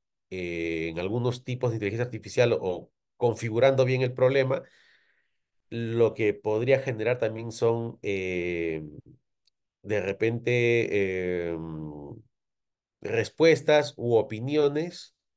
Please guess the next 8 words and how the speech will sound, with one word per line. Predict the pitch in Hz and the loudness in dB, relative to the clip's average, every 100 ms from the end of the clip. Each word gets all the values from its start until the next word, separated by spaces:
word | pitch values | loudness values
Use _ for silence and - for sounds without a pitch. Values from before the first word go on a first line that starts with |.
| _ _ _ _ _ _ _ _ | _ _ _ _ _ _ _ _
muy | - 127 147 147 147 147 143 143 _ - | -4 2 4 4 4 2 -2 -6 _ -8
estrictas | 120 - - 160 127 - - - - - - | -6 -6 -4 -2 -4 0 0 0 -10 -16 -2
que | 110 | -2
podrían | - 107 104 104 113 123 127 127 117 | 0 2 4 2 0 4 4 4 0
dejar | 101 - - - 120 | -2 -2 -6 0 2
de | 117 117 | 2 2
lado, | 127 127 131 165 - - | 4 6 4 2 -4 -6
eh, | 101 92 85 85 82 | -6 -4 -4 -4 -4